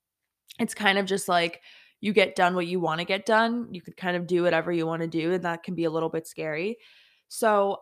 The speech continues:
I think that if this is really your passion, if this side hustle is really what you want your life to be,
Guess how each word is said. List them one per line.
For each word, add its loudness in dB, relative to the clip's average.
I 0
think -6
that 0
if -6
this -10
is -6
really 0
your -4
passion, -6
if -18
this -6
side 0
hustle -4
is -8
really 2
what -6
you -8
want -4
your -4
life -4
to -12
be, -8